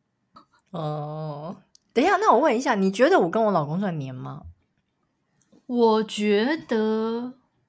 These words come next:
Speaker 2: 其实我觉得你们两个是黏的耶，因为就像你刚刚分享，你们没办法分开啦。然后还有像以前我们聚会的时候，
Speaker 1: 嗯。
Speaker 2: 偶尔你老公会来嘛。
Speaker 1: 嗯。
Speaker 2: 感觉得出来你们
Speaker 1: 只有偶尔吗？
Speaker 2: 偶尔，对，他以前其实还好耶，他没有每一场都来。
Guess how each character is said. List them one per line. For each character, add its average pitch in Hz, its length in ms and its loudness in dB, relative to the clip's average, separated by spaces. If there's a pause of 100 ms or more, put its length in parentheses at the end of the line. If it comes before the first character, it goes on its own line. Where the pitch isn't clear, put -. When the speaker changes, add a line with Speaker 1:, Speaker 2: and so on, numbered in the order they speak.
(400)
Speaker 2:
其 - 100 -12
实 427 40 -2 (140)
我 330 40 4
觉 269 80 0
得 311 60 2
你 302 100 6
们 226 140 6
两 196 120 0
个 190 100 -2
是 269 120 0
黏 170 300 -2
的 - 80 -8
耶， - 160 -8
因 330 140 -8
为 359 100 -6
就 339 160 -4
像 311 220 0
你 175 80 -6
刚 214 180 0
刚 240 80 2
分 240 220 0
享， 185 220 -4
你 175 60 -10
们 175 280 -10
没 196 100 -4
办 226 140 0
法 190 80 -2
分 190 280 -4
开 185 260 -4
啦。 - 300 -12 (360)
然 240 100 2
后 269 60 4
还 285 80 6
有 254 60 2
像 254 240 2
以 202 100 -2
前 196 220 -6
我 196 100 -2
们 185 140 -4
聚 254 160 -8
会 220 180 0
的 175 60 -2
时 180 100 -8
候， 196 120 2
Speaker 1:
嗯。 - 40 -6
Speaker 2:
偶 196 140 0
尔 214 100 0
你 185 120 -4
老 170 100 -4
公 180 180 -10
会 196 120 -6
来 - 240 -14
嘛。 - 160 -20 (520)
Speaker 1:
嗯。 175 400 -8 (200)
Speaker 2:
感 226 160 0
觉 370 120 4
得 226 180 6
出 294 200 8
来 269 120 6
你 233 60 6
们 220 120 4
Speaker 1:
只 185 60 -2
有 320 40 -4
偶 - 20 -4
尔 - 20 -12
吗？ - 60 -16 (920)
Speaker 2:
偶 262 160 0
尔， 269 160 2
对， 320 140 0
他 480 200 0
以 339 40 2
前 240 180 4
其 247 160 -4
实 285 100 -8
还 285 240 -4
好 214 360 2
耶， - 260 -12 (100)
他 - 140 -6
没 392 140 -2
有 294 120 4
每 214 200 0
一 233 40 0
场 185 220 -6
都 170 160 -10
来。 - 340 -14